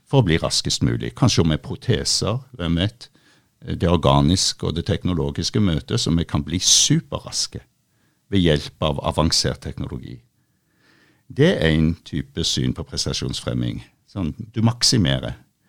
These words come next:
Det andre synet er at det vi vil måle når vi, du og vi s-, s-, tester oss på hundre meteren, det er hvem av oss har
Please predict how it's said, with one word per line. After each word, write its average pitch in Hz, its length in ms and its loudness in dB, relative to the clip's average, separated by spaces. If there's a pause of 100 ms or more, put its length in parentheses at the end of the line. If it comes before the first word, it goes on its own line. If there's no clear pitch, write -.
(420)
Det 117 80 0
andre - 240 4
synet 117 320 4
er 117 80 4
at - 140 -2 (100)
det 98 140 4
vi 95 160 6
vil 98 180 2
måle 73 320 2
når 92 220 2
vi, 87 80 4 (180)
du 85 140 -4
og 87 100 2
vi 85 140 0
s-, - 160 -4
s-, - 400 -8 (320)
tester 101 400 -2
oss - 160 -2
på - 240 -2
hundre 73 180 2
meteren, 95 480 2
det 92 140 0
er 87 320 0 (1200)
hvem 120 400 6
av 110 260 -4
oss - 380 2 (160)
har 87 180 -2